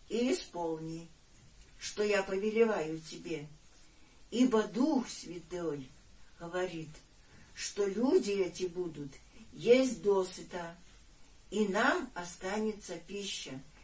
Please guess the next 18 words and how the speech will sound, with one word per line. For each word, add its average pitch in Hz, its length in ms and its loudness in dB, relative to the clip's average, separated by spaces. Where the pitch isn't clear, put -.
в 190 80 -2
изобилии». 170 840 0
Домитиан, 185 760 -4
пойдя 196 460 0
в - 140 -10
хлебню, 190 680 4
где 180 200 -2
лежало 196 480 -2
немного 190 540 -6
хлебов, 185 520 -4
не 196 160 2
мог 262 340 6
отворить 247 540 2
дверей, 254 400 4
потому 226 420 2
что 233 300 -2
Божие 226 500 4
благословение 220 1080 0